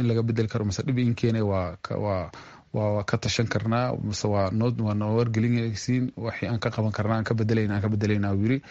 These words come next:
Marka waxyaalahaas in dowladda nafteeda ay dhibaato badan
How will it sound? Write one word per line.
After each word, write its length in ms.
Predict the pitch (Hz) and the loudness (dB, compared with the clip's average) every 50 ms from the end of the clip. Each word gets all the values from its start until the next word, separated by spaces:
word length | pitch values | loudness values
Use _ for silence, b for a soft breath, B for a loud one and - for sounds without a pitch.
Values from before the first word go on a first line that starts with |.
| B B B B B B B B B - | B B B B B B B B B -2
Marka 220 | 143 143 123 - 135 | 0 2 2 2 2
waxyaalahaas 720 | - 131 127 - - 117 131 139 156 156 147 135 120 - | 2 0 0 2 2 4 4 4 2 2 2 0 -2 -2
in 160 | - 147 147 143 | -2 0 0 2
dowladda 500 | 131 131 127 131 143 147 135 131 127 117 113 | 2 2 2 2 2 0 0 0 0 0 0
nafteeda 420 | 135 139 - - - 127 120 110 - | 0 -2 -2 0 0 0 0 0 0
ay 80 | 113 117 | 0 0
dhibaato 320 | 117 113 117 113 113 - | 0 0 0 0 0 -2
badan 400 | 131 127 117 117 117 110 98 87 | -2 -2 0 0 -2 -4 -4 -6